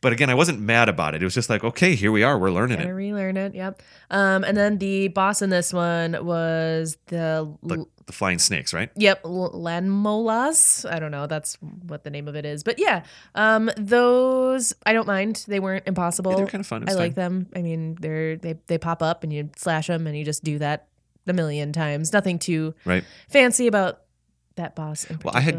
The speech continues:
Speaker 1: difficulty with this boss in one way. I, there's, there is something about, okay, I'm going to complain about one thing about the engine of A Link to the Past.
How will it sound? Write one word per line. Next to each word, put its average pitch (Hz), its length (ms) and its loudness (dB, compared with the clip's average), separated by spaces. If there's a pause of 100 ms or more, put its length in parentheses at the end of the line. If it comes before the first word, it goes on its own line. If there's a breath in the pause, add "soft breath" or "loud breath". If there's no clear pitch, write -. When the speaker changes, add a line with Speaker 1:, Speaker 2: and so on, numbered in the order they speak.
Speaker 1:
difficulty 127 320 -4
with 92 100 -2
this 98 140 -2
boss 95 280 -2
in 85 200 -6
one 95 200 -2
way. 82 360 -2 (560 soft breath)
I, 101 580 2 (1160)
there's, 110 280 2 (640)
there 110 180 2
is 135 100 2
something 120 400 0
about, 90 340 -2 (180)
okay, - 260 -8 (560)
I'm 90 80 -12
going 98 200 -2
to 107 60 -4
complain 107 360 -2
about 110 240 -2
one 120 180 -4
thing 135 420 -6 (380)
about 87 220 -6
the - 160 -8
engine 92 420 -6
of 82 140 -6
A 82 40 -6
Link 82 200 -6
to - 80 -8
the 82 60 -6
Past. - 420 -8